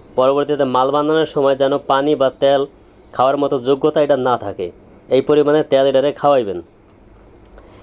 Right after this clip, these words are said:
এটা হলো টিপস, এই পরিমাণে তেল খাওয়াইবেন। তেল খাওয়ানোর পরে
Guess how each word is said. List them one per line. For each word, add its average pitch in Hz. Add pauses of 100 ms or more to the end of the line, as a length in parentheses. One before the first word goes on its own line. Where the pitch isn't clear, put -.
(140)
এটা 143
হলো 156 (240)
টিপস, - (360)
এই 131
পরিমাণে 151
তেল 147
খাওয়াইবেন। 98 (580)
তেল 151
খাওয়ানোর 143
পরে 156